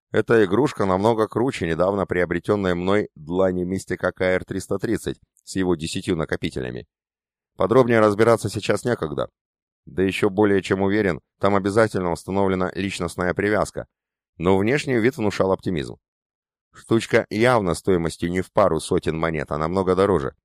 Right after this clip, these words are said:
Соответственно, и функций больше, и встроенных доп. возможностей. Обязательно пригодится.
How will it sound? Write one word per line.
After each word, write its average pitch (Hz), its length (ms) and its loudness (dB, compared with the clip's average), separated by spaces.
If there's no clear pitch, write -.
Соответственно, 117 680 0
и 113 80 0
функций 120 400 -4
больше, 78 440 -2
и - 80 -8
встроенных 113 560 0
доп. 85 320 -2
возможностей. 76 800 -4
Обязательно 90 600 0
пригодится. 69 540 -6